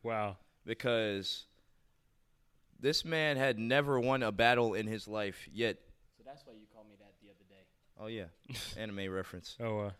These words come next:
Speaker 2: But, uh, this man had never won, uh, a battle in his life, yet he was chosen to fight in this tournament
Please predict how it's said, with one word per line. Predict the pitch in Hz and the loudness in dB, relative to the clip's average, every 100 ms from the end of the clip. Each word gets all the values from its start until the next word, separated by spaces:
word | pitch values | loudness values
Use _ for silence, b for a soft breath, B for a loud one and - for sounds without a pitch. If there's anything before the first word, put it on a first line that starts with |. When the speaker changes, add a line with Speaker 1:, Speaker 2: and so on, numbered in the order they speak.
| _ | _
Speaker 2:
But, | - 113 95 | -4 -2 2
uh, | 107 101 98 92 87 - _ _ - | 2 2 2 0 -4 -14 _ _ -10
this | 127 | -6
man | 139 139 127 | 0 2 4
had | 127 | 2
never | 113 131 127 | 2 2 2
won, | 117 120 117 107 101 | 0 2 0 -2 -4
uh, | - 104 101 95 90 90 - | -2 0 0 0 -4 -6 -6
a | 98 | 0
battle | 113 120 120 104 | 4 6 6 2
in | 107 | -2
his | 107 - | -4 -2
life, | 110 104 - | 0 0 0
yet | 107 98 - b | 0 0 -4 b
he | - 117 | -2 0
was | 110 | 0
chosen | - 135 127 120 110 | 0 2 2 2 -4
to | 113 | -6
fight | - 123 95 | 0 0 2
in | 110 | 0
this | 110 - | -2 -4
tournament | - 120 110 104 | 0 0 0 -4